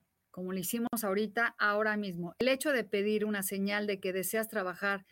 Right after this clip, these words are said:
como co-creador con Dios y que aceptas la intervención divina en tu vida, Dios y los ángeles quieren que seas feliz y logres tu propósito vital. Al pedir ayuda te comprometes con tu misión en este planeta.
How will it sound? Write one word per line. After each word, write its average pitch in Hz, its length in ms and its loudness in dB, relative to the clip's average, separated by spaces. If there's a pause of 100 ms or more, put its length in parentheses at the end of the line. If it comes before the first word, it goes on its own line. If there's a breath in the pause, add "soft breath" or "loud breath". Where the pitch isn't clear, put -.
(240 soft breath)
como 208 280 -2
co-creador 202 640 2
con 202 240 -2
Dios 208 340 2 (280 soft breath)
y 196 140 -4
que 214 100 2
aceptas 233 420 0
la 240 80 2
intervención 190 640 0
divina 202 400 0
en 175 120 -2
tu 190 120 -2
vida, 247 380 0 (300 soft breath)
Dios 240 340 0
y 262 60 0
los 202 240 -2
ángeles 226 500 -2
quieren 220 400 0
que 180 160 -2
seas 220 380 0
feliz 214 460 -2
y 190 120 -2
logres 202 320 0
tu 190 100 -12
propósito 185 560 -6
vital. 170 400 -6 (460 soft breath)
Al 196 200 2
pedir 220 280 2
ayuda 233 400 0
te 214 120 -2
comprometes 196 680 -2
con 180 180 -6
tu 175 100 -8
misión 175 380 -4
en 190 140 -2
este 180 220 -6
planeta. 220 560 -2